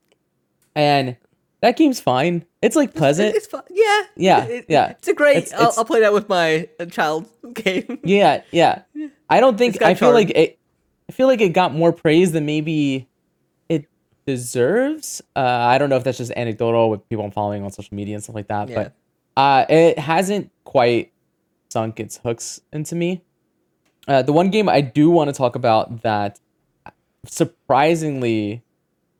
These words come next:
Speaker 1: actually, let's, let's save it for last, 'cause that's the best game. Let's just start with what I did dabble in,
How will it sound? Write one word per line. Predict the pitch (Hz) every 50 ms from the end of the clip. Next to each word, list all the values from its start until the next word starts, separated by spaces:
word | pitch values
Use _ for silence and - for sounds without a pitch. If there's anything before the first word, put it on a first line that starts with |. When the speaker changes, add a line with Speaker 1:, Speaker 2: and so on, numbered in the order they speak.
| _ _ -
Speaker 1:
actually, | 180 190 190 - 202 190 175 - - _ _ _ _ _ _ _ _ _ _ _ _ _ _ _
let's, | 151 185 - - - -
let's | 156 160 - - - - - -
save | - 143
it | 120 110
for | - 113
last, | 107 78 62 117 - - -
'cause | - 127
that's | 135 131 127 - - _ -
the | 123
best | 98 104 104 -
game. | 104 87 -
Let's | 151 160 160
just | 196 -
start | - 180 160 151 110
with | 120 127 123 123 - _ _ _ _ _ _ _ _ _ _ _ _ _ _ _ _ _ _ _ _ _
what | - 127 135 131 127
I | 123 123
did | 120 - 175 170 151 131
dabble | 139 127 120 117 110 113 113
in, | 113 113 - -